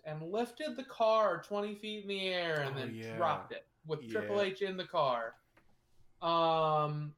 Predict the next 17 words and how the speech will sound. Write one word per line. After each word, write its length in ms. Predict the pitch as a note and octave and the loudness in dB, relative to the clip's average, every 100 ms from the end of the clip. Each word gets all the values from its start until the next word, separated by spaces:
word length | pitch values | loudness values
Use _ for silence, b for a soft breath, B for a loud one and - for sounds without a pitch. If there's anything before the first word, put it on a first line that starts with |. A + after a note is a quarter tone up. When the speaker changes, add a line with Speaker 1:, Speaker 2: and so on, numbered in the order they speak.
| F#3+ | -2
Speaker 1:
and 120 | G3+ | 2
then 280 | A3+ A3+ G3 | 2 2 2
they 140 | G3+ | 2
both 240 | G3 G#3 G3 | 6 4 4
had 260 | F#3 E3+ | 0 0
world 240 | E3+ E3+ D#3+ | -2 -2 0
title 300 | G3+ G3+ G3+ | 2 2 2
matches 500 | F#3+ F#3+ G3+ F#3 E3 | 0 -2 -2 -4 -2
where 240 | E3 D#3 | 0 0
one 240 | D3+ D3 D3 | 0 -2 -2
would 120 | C#3+ | -4
interfere 380 | C#3 C3+ D3 C3 | -4 -6 -6 -6
in 60 | |
the 100 | B2+ | -6
other's 240 | B2+ C3+ F#3 | -6 -6 -4
match, 460 | A3+ G#3 - - _ _ _ _ _ | -2 -2 -4 -14 _ _ _ _ _
um, 760 | F3+ E3 D#3 C#3+ C#3 C3+ C#3+ | 2 4 4 4 2 0 -6